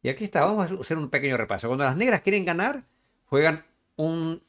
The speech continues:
una pariente de la PIRC, o Moderna, o PIRC, o Hipopótamo, pero no hay otra opción, no puedes jugar un, una Petrov, no puedes jugar, ni siquiera una siciliana se puede jugar, porque si el blanco quiere tablas,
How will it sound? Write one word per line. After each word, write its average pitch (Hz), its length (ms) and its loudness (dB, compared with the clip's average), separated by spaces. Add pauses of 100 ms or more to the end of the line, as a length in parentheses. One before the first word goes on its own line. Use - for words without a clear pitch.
(140)
una 151 180 4
pariente 135 360 2
de 123 60 4
la 110 160 0
PIRC, 90 360 -6
o 95 80 -8
Moderna, 143 640 -4
o 101 160 -8
PIRC, 165 420 -6
o 120 100 0
Hipopótamo, 202 720 0 (400)
pero 117 200 0
no 123 120 2
hay 143 140 4
otra 131 260 2
opción, 131 520 0
no 113 100 -4
puedes 117 200 0
jugar 113 160 2
un, 110 120 -2
una 107 260 -2
Petrov, 127 520 2
no 107 120 -4
puedes 110 120 2
jugar, 123 120 -2
ni 120 60 -4
siquiera 120 200 -4
una 156 80 -4
siciliana 123 540 2
se 104 120 -6
puede 101 180 -2
jugar, 98 360 -2
porque 90 240 -8
si 95 80 -10
el 92 100 -8
blanco 127 260 2
quiere 127 180 -2
tablas, 170 420 0